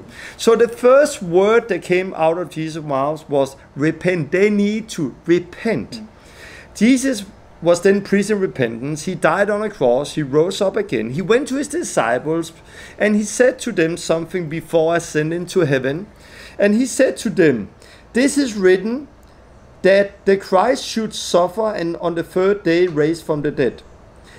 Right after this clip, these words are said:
Speaker 1: And that repentance and forgiveness of sins should be proclaimed in his name to all nations,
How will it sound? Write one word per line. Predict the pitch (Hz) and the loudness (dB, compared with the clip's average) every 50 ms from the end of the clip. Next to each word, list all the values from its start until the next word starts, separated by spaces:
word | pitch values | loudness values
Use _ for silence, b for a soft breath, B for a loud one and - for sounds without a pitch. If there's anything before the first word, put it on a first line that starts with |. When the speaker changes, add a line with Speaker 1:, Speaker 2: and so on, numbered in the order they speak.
| B B - | B B -2
Speaker 1:
And | - 220 214 220 220 214 | 2 2 2 2 2 0
that | 220 220 208 208 208 - | 2 2 4 2 2 -2
repentance | 185 196 220 220 220 - - - - - 233 247 254 262 - - - - - 190 180 165 147 123 104 - - - - - | -4 -4 -4 -4 -6 -10 -16 -16 -4 0 2 2 2 2 -2 -8 -12 -6 -2 0 0 0 -2 -4 -8 -12 -18 -18 -8 -4
and | 190 185 185 185 | -2 -2 -2 -4
forgiveness | - - 196 190 - - - 214 226 254 240 - - 196 190 175 156 - - | -4 -4 -4 -4 -6 -6 -2 -2 0 0 -2 -2 -4 -2 -2 0 -2 -2 -4
of | - 170 160 - | -4 -4 -4 -4
sins | - - - - 226 220 226 214 180 135 113 - | -6 -12 -4 0 0 0 2 0 -2 -4 -6 -6
should | - - 185 180 - | -8 -8 -8 -8 -8
be | 175 170 | -8 -10
proclaimed | 165 - 165 156 156 - - 170 165 175 190 208 208 190 | -6 -4 -4 -6 -4 -4 -2 2 4 4 4 4 2 -2
in | 185 180 170 | -4 -4 -4
his | 151 190 190 185 - - | -4 -4 -6 -8 -8 -6
name | 175 165 170 175 180 175 | -4 -2 -2 -2 -4 -6
to | - - 170 - | -6 -6 -4 -2
all | - 156 151 156 160 170 170 175 170 | 0 0 2 4 4 2 2 0 -2
nations, | 165 160 156 160 170 185 196 196 - - - - 170 151 135 117 107 101 - - - B | -4 -4 -4 -2 -2 -2 -2 -4 -6 -8 -4 -2 0 0 0 0 -4 -6 -10 -14 -16 B